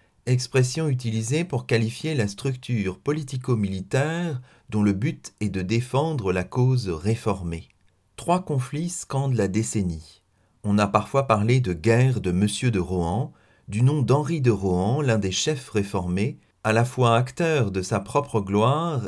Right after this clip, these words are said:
et dernier soldat fidèle à la cause de son église, comme l'affirme Patrick Cabanel. Après le rétablissement du culte catholique en Béarn et le rattachement du Béarn et de la Basse-Navarre à la couronne de France,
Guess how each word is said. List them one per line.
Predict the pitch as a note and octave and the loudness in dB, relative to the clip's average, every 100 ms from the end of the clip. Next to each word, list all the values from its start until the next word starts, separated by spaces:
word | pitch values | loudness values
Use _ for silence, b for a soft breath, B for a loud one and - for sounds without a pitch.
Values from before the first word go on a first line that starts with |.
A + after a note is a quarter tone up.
| - | -4
et | G#2+ | 0
dernier | G2 B2 B2+ C3 | 4 6 8 6
soldat | B2+ G#2+ G2+ F#2+ A#2+ C#3+ | 4 0 0 2 0 0
fidèle | B2+ F#2+ G2+ B2 A#2+ | -4 -2 2 2 2
à | |
la | F2 | 0
cause | F2 A#2+ B2 G#2+ | -2 2 2 2
de | F2+ | -2
son | - F#2 | -4 -2
église, | G2 G2 F2+ E2+ E2 D#2+ - b b b b - | -2 -2 -4 -6 -8 -10 -12 b b b b -6
comme | D#2 | -2
l'affirme | E2+ E2+ - G#2+ F#2 | -2 -4 -2 -2 -2
Patrick | E2 F#2 F#2+ A#2 G#2 - | 0 -2 0 -4 -4 -2
Cabanel. | F2+ E2+ E2+ D#2 D#2 D#2+ D#2+ E2+ _ _ _ _ - | 0 0 -2 -4 -4 -8 -10 -14 _ _ _ _ -2
Après | B2+ D#3+ F3+ | 0 2 2
le | B2+ | 4
rétablissement | A2+ C3 D#3+ C3 B2+ D#3 E3 | 4 2 2 0 -2 -2 -4
du | A2+ G2 | -4 -4
culte | D3+ B2+ G2 | -4 -2 -2
catholique | A#2 G#2+ A#2+ B2 B2+ F#2 | 0 2 2 2 0 -2
en | |
Béarn | F2 F#2+ A#2+ D3+ F#3 C#3 G2 - - | -2 0 0 0 -2 -2 -2 -4 -4
et | G#2+ | 0
le | G#2 | 2
rattachement | A#2 B2 B2+ B2+ C3+ C3 | 2 2 0 0 0 0
du | G2 | 0
Béarn | F2+ G#2+ A#2 A#2+ G#2 F#2 | 0 2 2 2 0 0
et | |
de | F2 | 0
la | F2+ F2+ | 0 0
Basse-Navarre | G#2+ G#2 G#2+ G2+ G#2 G#2+ G#2 F#2 | -2 -2 -2 0 0 0 0 -4
à | |
la | E2+ | -6
couronne | - G#2+ G#2 F2+ | -4 -2 0 0
de | E2+ | -4
France, | - A#2 B2+ E3 F3 - - | -4 -2 -2 -2 -8 -14 -16